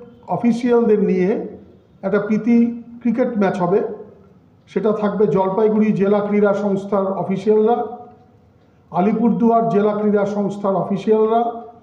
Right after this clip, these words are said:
এবং কুচবিহার জেলা ক্রীড়া সংস্থার অফিসিয়ালরা। এই তিনটি দলের সমন্বয়ে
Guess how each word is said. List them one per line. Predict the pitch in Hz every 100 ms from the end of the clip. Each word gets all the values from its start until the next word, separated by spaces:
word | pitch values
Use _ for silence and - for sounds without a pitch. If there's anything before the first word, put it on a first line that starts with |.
| _ _
এবং | 220 233 240
কুচবিহার | 240 190 208 247 247
জেলা | 202 214
ক্রীড়া | 214 220 208
সংস্থার | 202 208 190 - 196
অফিসিয়ালরা। | 175 202 - 208 185 185 - - - - - _ -
এই | 208
তিনটি | 196 220 220 254
দলের | 214 202 214 240 233 - - - -
সমন্বয়ে | - 196 226 247 254 285